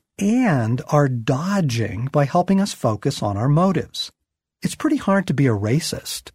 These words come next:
and still love that person. It's pretty hard to hold bitterness in your heart and still love that person.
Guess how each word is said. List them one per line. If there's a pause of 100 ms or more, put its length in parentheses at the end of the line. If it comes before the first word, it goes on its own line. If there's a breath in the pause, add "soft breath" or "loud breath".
(140)
and
still
love
that
person. (580)
It's
pretty
hard
to
hold
bitterness
in
your
heart (240)
and
still
love
that
person.